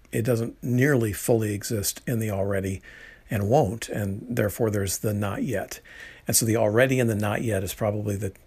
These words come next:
the quickest, cleanest way to think about the back and forth view of amillennialism. There is a coexistence and an ongoing conflict between good and evil. I like what Ed Dobson says about amillennial. He says its adherents are not looking for the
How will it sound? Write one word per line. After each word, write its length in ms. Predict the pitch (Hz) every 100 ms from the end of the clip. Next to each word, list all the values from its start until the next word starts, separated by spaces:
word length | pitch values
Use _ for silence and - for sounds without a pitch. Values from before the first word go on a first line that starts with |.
| _ -
the 100 | 131
quickest, 420 | - 131 113 -
cleanest 480 | - 135 120 107 -
way 160 | 110
to 100 | 101
think 220 | 87 120 104
about 200 | 104 101
the 80 | 98
back 320 | 107 110 110
and 120 | 92
forth 380 | - 113 101 -
view 400 | 113 101 101 95 - - - -
of 160 | 107
amillennialism. 1500 | 107 113 113 104 107 104 104 101 95 - - 98 73 - 113 - - - - - -
There 100 | 143
is 100 | 107
a 80 | 104
coexistence 1000 | - 156 175 165 120 120 - 117 113 120
and 100 | 107
an 80 | -
ongoing 480 | 113 113 113 104
conflict 600 | 101 - 139 131 113 98 123
between 640 | 120 - 123 110 101 107 -
good 180 | - 117
and 120 | 101
evil. 440 | - 110 107 - - - - - -
I 60 | -
like 140 | 220
what 120 | - 143
Ed 180 | 127
Dobson 480 | 113 104 113 - 110
says 360 | - 117 107 98
about 340 | 104 104 101
amillennial. 600 | 104 104 98 104 101 101
He 60 | 107
says 220 | - 113
its 140 | 117
adherents 520 | 131 110 - 160 160 131
are 40 |
not 240 | 127 131 - -
looking 380 | 139 151 131 120
for 140 | 123
the 160 | 113